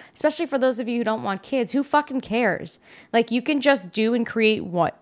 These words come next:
like, what you want simply because you feel like doing it. Why is that such a problem? Why is that such a crime?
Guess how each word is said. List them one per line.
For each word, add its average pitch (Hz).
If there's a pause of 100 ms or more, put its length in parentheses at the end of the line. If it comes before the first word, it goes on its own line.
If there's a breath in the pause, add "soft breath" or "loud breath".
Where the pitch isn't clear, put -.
like, 202
what 185
you 220
want 208
simply 285
because 320
you 339
feel 349
like 359
doing 381
it. 214
Why 220
is 285
that 330
such 359
a 330
problem? 294
Why 196
is 226
that 262
such -
a 269
crime? 175